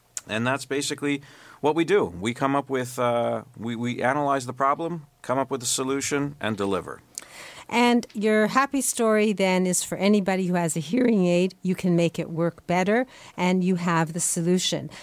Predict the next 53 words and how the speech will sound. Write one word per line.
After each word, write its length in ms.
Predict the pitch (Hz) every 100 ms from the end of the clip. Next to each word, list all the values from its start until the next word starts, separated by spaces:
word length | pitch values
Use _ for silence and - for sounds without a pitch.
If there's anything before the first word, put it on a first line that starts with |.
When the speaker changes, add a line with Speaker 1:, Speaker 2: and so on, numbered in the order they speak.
| -
Speaker 2:
Your 220 | 208 202 196
location, 580 | 202 - 233 247 269
six 320 | 240 285 - -
ninety-nine 600 | 240 233 220 208 190 190
Coxwell 640 | - 214 - - 185 170
at 120 | 165
Danforth, 640 | 190 220 240 254 240 190 -
eighty-five 640 | 240 220 233 220 202 185 180
Ellesmere, 500 | 180 185 - 180 165
that's 260 | 160 156
the 100 | -
Parkway 540 | - - 180 - 190 180
Mall. 460 | 165 165 190 262 -
Speaker 1:
Yep. 100 | - -
Speaker 2:
And 220 | - 208 196
a 40 |
phone 280 | - 254 254
number 240 | 247 247
to 80 | 220
speak 340 | - 269 262
to 140 | - 269
you 120 | 269
if 60 | 262
someone 320 | 226 208 202
just 220 | 240 -
wants 200 | 233 226
to 60 | 214
get 160 | 220
started 440 | - - 214 220 214
and 80 | 185
Speaker 1:
Phone 100 | 208
Speaker 2:
ask 80 |
you 60 | -
Speaker 1:
number 160 | 233 -
to 80 |
s-, 160 | 226 -
Speaker 2:
questions? 200 | - 262
Speaker 1:
just 200 | 269 -
a 60 | -
call, 380 | 127 127 127
uh, 220 | 95 101 101
where 460 | 98 104 104 92
somebody's 380 | - 123 117 101
there 120 | 117
to 100 | 110
answer 280 | 101 113 110
the 80 | 104
call 240 | 107 101
today 320 | - 101 117
is 240 | 117 92 85
four 260 | - 131
one 220 | 131 117 107
six, 420 | - 101 -